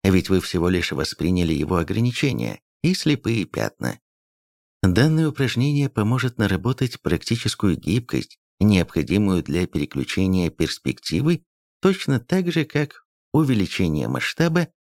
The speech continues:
при работе с микроскопом. Начните это упражнение так же, как и предыдущее, постаравшись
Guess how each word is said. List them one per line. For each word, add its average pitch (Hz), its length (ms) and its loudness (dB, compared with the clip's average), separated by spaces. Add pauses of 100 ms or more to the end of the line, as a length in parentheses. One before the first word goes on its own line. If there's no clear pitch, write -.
(160)
при 135 160 2
работе 120 420 0
с - 100 -4
микроскопом. 80 720 -2 (880)
Начните 120 580 4
это 117 180 0
упражнение 101 580 0
так 90 280 0
же, 101 120 -2
как 87 260 -2
и 80 60 0
предыдущее, 107 720 -4 (400)
постаравшись - 720 0